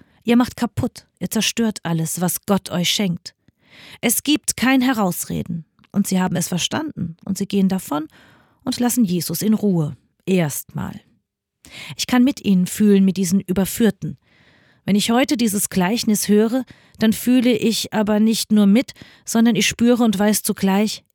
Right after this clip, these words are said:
ich bin auch gemeint. Und ich werde überführt. Ich brauche nicht auf die anderen damals zu schielen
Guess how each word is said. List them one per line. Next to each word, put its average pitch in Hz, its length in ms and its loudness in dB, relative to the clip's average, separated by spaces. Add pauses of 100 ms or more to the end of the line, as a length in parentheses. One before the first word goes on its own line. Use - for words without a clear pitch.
ich - 240 -6
bin 165 160 -4 (100)
auch - 280 -6
gemeint. - 500 -6 (520)
Und 180 220 -2
ich - 240 -2
werde 170 380 0
überführt. - 720 -6 (460)
Ich 214 100 0
brauche 285 320 -2
nicht 226 220 2
auf 185 100 -2
die - 220 -2
anderen 190 420 2
damals 175 460 -2
zu - 100 -6
schielen 214 460 2